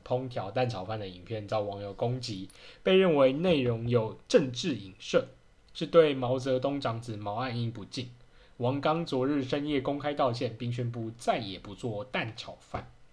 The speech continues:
王刚在社群平台发布一则标榜厨师长一镜分享蛋炒饭的影片，吸引不少网友点阅，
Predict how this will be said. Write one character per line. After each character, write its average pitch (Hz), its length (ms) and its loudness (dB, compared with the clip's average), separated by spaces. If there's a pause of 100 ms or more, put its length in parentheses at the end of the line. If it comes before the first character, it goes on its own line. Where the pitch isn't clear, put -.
(140)
王 147 180 0
刚 190 220 4
在 190 180 6
社 185 160 4
群 156 140 0
平 127 100 -2
台 120 160 2
发 131 160 2
布 139 220 0
一 131 140 -2
则 117 220 0
标 131 200 4
榜 107 240 -2
厨 117 180 -8
师 131 200 -8
长 120 240 -2
一 110 100 -12
镜 123 320 -4
分 135 180 -4
享 127 240 -6
蛋 143 160 0
炒 104 140 -2
饭 117 140 -6
的 104 80 -10
影 95 120 -16
片， 107 220 -10
吸 123 240 -6
引 101 80 -10
不 113 100 -6
少 110 180 -2
网 95 220 -12
友 98 160 -8
点 95 300 -10
阅， 101 180 -12